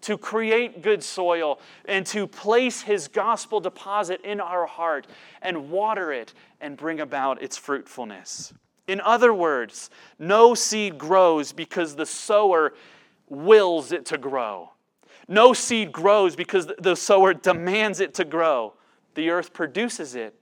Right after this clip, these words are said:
by itself. Man doesn't make it grow. It grows by the power unto itself. He tells us that the answer is not found in our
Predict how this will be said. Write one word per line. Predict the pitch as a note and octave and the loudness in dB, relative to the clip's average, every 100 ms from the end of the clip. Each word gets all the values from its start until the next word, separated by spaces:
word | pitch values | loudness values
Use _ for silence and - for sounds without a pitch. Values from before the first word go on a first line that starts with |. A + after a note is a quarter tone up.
| _ _ _ _ _ _ | _ _ _ _ _ _
by | C#3+ C3 | -8 -8
itself. | C3 - B2+ A2 F#2 - _ _ _ _ _ _ _ _ _ _ _ | -8 -12 -12 -12 -14 -20 _ _ _ _ _ _ _ _ _ _ _
Man | E3 E3+ D#3+ D3+ | -4 0 0 2
doesn't | D#3+ D#3 D#3 | 0 0 -6
make | E3+ D#3+ | -6 -6
it | C#3+ | -8
grow. | C3 D#3 D#3+ D3 | -2 4 4 4
It | C3+ | 0
grows | C#3 D3+ D#3 | 0 2 0
by | D3+ - | -2 -6
the | |
power | D#3+ D3 D#3 D3 C3+ - - _ - | -6 -4 0 0 -2 -6 -20 _ -8
unto | C#3 C#3 C#3 | -8 -6 -6
itself. | B2+ - C3+ A#2 G#2 - _ - _ | -6 -4 -4 -4 -6 -12 _ -20 _
He | G3 | -4
tells | F#3+ G3+ G3+ F#3 | 6 8 8 4
us | E3+ | -2
that | E3 | -2
the | D#3 D#3+ | -2 0
answer | F3+ F#3 F#3 | 0 -2 -4
is | D#3 | -2
not | E3 D3+ | -2 -4
found | - E3+ F3+ E3+ | -2 0 0 -2
in | D3 | -2
our | D3+ D3+ | -2 -2